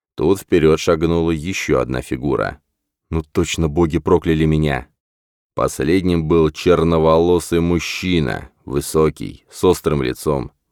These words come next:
Подбородок и щёки его скрывались под ухоженной и намасленной бородой. На поясе у него висел меч в ножнах, рукоятка которого была украшена бесценной диадемой из небесного железа.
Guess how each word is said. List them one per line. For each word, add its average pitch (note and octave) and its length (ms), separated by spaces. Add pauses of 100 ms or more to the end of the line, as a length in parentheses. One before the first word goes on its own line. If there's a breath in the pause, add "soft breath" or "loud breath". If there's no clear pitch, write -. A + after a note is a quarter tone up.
Подбородок D#2+ 640
и E2 60
щёки - 340
его D#2 200
скрывались E2 680
под E2 200
ухоженной G2 640
и - 160
намасленной E2 640
бородой. C#2+ 640 (240)
На B1+ 100
поясе E2+ 320
у C#2 40
него C#2 200
висел B1+ 320
меч C#2 280
в D2 40
ножнах, D#2+ 500 (120)
рукоятка D2+ 580
которого C#2 380
была C#2+ 240
украшена D#2+ 520
бесценной D#2 680
диадемой D2 580
из - 220
небесного C#2+ 480
железа. B1 560